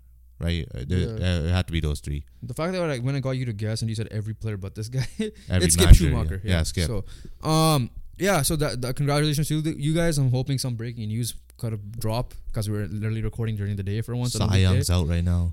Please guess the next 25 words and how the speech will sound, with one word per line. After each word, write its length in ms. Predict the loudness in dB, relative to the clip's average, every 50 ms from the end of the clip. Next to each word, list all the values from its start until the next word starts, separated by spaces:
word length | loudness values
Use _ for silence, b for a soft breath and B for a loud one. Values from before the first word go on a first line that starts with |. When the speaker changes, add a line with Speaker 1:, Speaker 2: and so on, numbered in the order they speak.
| -4 -8 -8
Speaker 2:
Um, 680 | -4 0 0 2 2 2 2 0 0 0 0 -2 -4 -6 -10 -18 -20 -20 -20 -20 -20 -20 -20 -20 -20 -20 -20 -18 -12 -6
come 180 | -2 0 0 0
up, 80 | 0
a 60 | -2 0
couple 200 | -2 2 2 4
of 60 | 4 4
news, 400 | 4 4 4 2 2 0 -4 -6 -12 -20 -20 -16 -10
uh, 100 | -6 0 8
before, 280 | 8 8 8 6 0
or, 280 | -2 -2 -2 -2 -2 -6 -8 -10
uh, 680 | -6 -4 -4 -2 -2 -2 -2 -2 -2 -2 -4 -4 -4 -4 -6
actually, 180 | -6 -4 -4
no, 80 | -6 -4
we 60 | -6
should 200 | -6 -8 -10 -10
talk, 180 | -8 -8 -8 -6
we 60 | -6
should 120 | -6 -8 -8
have 60 | -8
started 240 | -8 -10 -10 -8 -10
off 120 | -10 -10
with 100 | -10 -8
this, 160 | -6 -4 -2
actually. 200 | -2 2 4 4
Speaker 1:
Yeah. 140 | 4 4